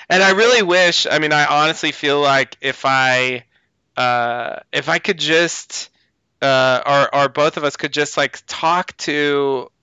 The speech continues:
uh, Damon and Carlton for, like, you know, like, thirty minutes or an hour. So I feel like I could really,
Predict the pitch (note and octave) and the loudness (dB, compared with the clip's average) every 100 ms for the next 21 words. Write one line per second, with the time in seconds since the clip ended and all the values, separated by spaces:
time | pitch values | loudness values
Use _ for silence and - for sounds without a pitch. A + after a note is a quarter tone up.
0 | C#3 B2+ B2+ B2+ B2+ B2+ C#3 C#3+ C#3 - | 0 2 4 2 0 0 -2 -2 -4 0
1 | C3+ C3 C#3+ B2+ A#2+ A#2+ A#2 A2+ A#2+ - | 0 0 -2 -4 -6 -4 -2 -2 -6 -16
2 | _ C#3 D3+ C#3+ B2+ B2+ B2 - F3+ F3+ | _ -14 -4 -2 0 -2 -6 -2 0 2
3 | D#3+ D3+ D3 D3 B2 B2 C3 B2 C3 C3 | 2 0 0 -2 0 2 0 0 -2 0
4 | G3+ G3 G#3 F#3+ D3+ C3+ C#3+ D3+ E3 D3+ | 0 2 2 0 -2 -6 -4 0 2 0
5 | C#3+ | 0